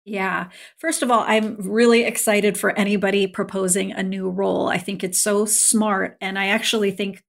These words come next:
covid nineteen times, when there's lots of flux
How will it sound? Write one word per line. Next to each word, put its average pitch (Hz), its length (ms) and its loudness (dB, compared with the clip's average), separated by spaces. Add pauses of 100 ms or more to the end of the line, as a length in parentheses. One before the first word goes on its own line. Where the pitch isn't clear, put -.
(140)
covid 220 760 0
nineteen 214 800 0
times, 196 680 0 (540)
when 220 100 -6
there's 214 240 -2
lots 208 300 2
of 196 260 -2
flux - 640 0